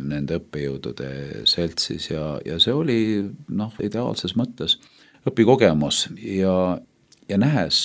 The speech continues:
siis nende inimeste tarkust ja, ja kuidagi selline tohutult nagu alt üles vaatamine oli, siis mõtlesin, et ahaa,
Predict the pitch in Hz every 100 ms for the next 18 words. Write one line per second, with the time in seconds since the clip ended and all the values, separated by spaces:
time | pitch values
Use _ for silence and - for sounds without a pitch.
0 | - 92 85 - 101 104 95 104 92 82
1 | - - 101 107 - 76 - - - 80
2 | 80 - - _ - - 87 107 101 85
3 | 90 87 - 127 - 82 85 82 82 78
4 | - 123 - - 113 85 - - 87 85
5 | - 69 78 87 76 76 - 73 - -
6 | - - - -